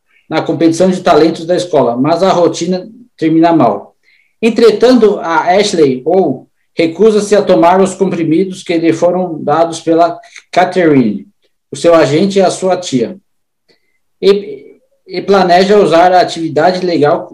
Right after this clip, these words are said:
como forma de se livrar do seu contrato. É, é a, a personagem é uma, a, é, cantora, né? Aí aqui, Catherine percebe isso e co-, coloca os comprimidos, é, em pó em sua comida,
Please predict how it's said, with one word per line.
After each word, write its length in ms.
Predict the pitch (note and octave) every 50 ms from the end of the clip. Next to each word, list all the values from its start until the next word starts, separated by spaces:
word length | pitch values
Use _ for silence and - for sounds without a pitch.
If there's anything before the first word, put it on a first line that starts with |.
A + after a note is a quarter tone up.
| - -
como 240 | - D#3 E3+ D#3+
forma 340 | - - E3 F3 F#3 F#3+ F3+
de 400 | D#3 E3 E3+ E3+ E3+ E3+ E3 - _ _ _ _ _
se 180 | - - E3+
livrar 380 | D#3+ D3+ C#3+ C#3 D3 D#3 E3 E3
do 80 | D#3+
seu 180 | - - E3+ E3+
contrato. 560 | E3 F3 E3 - - C#3 A#2+ A2 - - - - - _ _ _ _ _ _ _ _ _ _ _ _ _ -
É, 720 | - C#3+ C#3 C#3 C3+ C3+ C3+ C3+ C3 C3+ C3 C3 B2+ B2+ - _ _ _ _ _ _ _ -
é 220 | D3 D3+ D3+ D3+
a, 720 | C#3+ C#3+ C#3 C#3 C#3 C3+ C3+ C3 C3 B2+ B2 B2 B2 A#2+ A#2 A#2 A#2 - -
a 100 | C3+ C3+
personagem 560 | - D#3 D3+ C#3+ D#3+ D3+ D3+ D#3 D#3+ D#3+ F3
é 40 | F3
uma, 540 | F3 F3 E3+ E3+ E3+ E3 D#3+ D#3 C#3 C3+ -
a, 520 | - - D#3 C#3+ C#3+ C3+ C3+ C3+ C#3 C#3+
é, 380 | C3+ C3+ C3+ C3 C3 B2+ A#2+ -
cantora, 540 | - - C#3 C3+ B2 - C#3+ D#3+ F#3 F#3+ F3+
né? 200 | D3 C3+ C#3+ - - - _ _ _ - - _ _ _ _ _ -
Aí 180 | D3 C#3 D3
aqui, 260 | D#3 C#3+ - D3+ C3+ C3 - - D#3 E3 D3+
Catherine 680 | - - A3 A#3 - A3+ G#3+ G3+ F#3+ G3+ A#3 A#3 B3 A#3+
percebe 1040 | - - G#3 G3 G3 - - - - - F#3 G3+ G#3 G3+ F#3+ A3 A3 G#3 G3 F#3+ - - - -
isso 520 | E3+ E3+ F3+ A3 A#3 G#3 - - C4 A3 - -
e 140 | F#3 F3+
co-, 260 | F#3 - G3 - - -
coloca 400 | - F#3 E3+ F3 F#3+ G3+ G3 G#3
os 100 | - -
comprimidos, 760 | - F3+ D3+ E3 E3 E3+ D3+ D#3 F3 G3 G3 F#3+ G3 F#3 F3
é, 500 | F#3 F3+ D#3+ E3 D#3 D3+ D3+ D3+ D3 D3
em 200 | D3 D3 C#3 C#3
pó 200 | D#3 E3 F#3 G3
em 120 | G3 F#3+
sua 260 | F#3+ - G3 F#3+ F#3+
comida, 500 | - G3 F#3+ E3+ D#3+ C3+ A2+ A2 G#2 G2